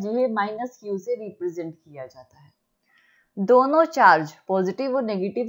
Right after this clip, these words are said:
के बीच का जो डिस्टेंस होता है उसे हम स्मॉल डी से रिप्रेजेंट करते हैं,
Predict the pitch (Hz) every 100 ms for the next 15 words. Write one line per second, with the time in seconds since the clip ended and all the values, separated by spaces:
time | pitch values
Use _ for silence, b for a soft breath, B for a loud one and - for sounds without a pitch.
0 | 240 240 196 202 202 254 262 262 202 190
1 | 180 - 185 208 220 226 185 180 175 180
2 | 185 202 247 247 254 240 - 196 202 202
3 | 190 180 214 226 233 226 196 160 156 156
4 | 175 143 - 135 _